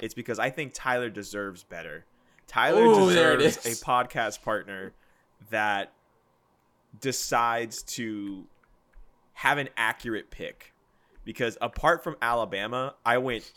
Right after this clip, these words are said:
Speaker 1: oh for. <laughs>
Speaker 2: Apart from the absolute easiest pick you could have made this
Speaker 1: Ap-,
Speaker 2: week.
Speaker 1: apart, apart from Shaq, Shaq laying the ball up,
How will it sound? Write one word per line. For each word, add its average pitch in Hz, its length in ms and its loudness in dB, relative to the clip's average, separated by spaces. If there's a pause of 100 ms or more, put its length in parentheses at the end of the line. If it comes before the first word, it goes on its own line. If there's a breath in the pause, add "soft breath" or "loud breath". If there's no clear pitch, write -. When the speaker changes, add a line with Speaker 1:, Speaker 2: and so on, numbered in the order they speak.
(100)
Speaker 1:
oh 104 120 -4
for. - 440 -8
<laughs> - 60 -4
Speaker 2:
Apart 180 420 4
from 180 220 0
the 151 180 -4
absolute 151 640 0
easiest 147 760 0
pick 127 320 2
you 143 80 -2
could - 320 0
have 127 140 0
made 117 240 -6 (100)
this 156 180 -2
Speaker 1:
Ap-, 165 160 6
Speaker 2:
week. 175 220 0
Speaker 1:
apart, 180 800 2 (100)
apart 170 540 0
from 156 600 -2
Shaq, - 600 -2 (640)
Shaq 143 460 -2
laying 120 440 -4
the 117 60 -4
ball 101 320 -4
up, 78 280 -12